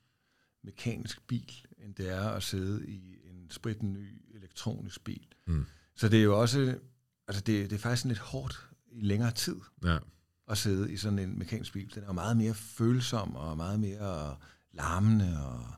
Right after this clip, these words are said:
Speaker 1: upraktisk, og den er sværere at dreje. Og
Speaker 2: Ja, ja.
Speaker 1: den, den er jo på alle mulige måder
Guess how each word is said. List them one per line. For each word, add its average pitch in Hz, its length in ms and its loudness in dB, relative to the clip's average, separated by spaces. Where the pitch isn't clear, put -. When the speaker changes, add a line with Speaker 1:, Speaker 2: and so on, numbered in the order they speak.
Speaker 1:
upraktisk, - 680 0
og 73 180 -12
den 92 100 -4
er 82 240 -4
sværere 110 380 0
at 107 80 -2
dreje. 87 520 0
Og 67 100 -6
Speaker 2:
Ja, 85 80 4
ja. 85 60 4
Speaker 1:
den, 120 300 10
den 110 180 8
er 104 80 6
jo 101 100 6
på 113 120 2
alle 110 200 6
mulige 123 240 8
måder 113 380 6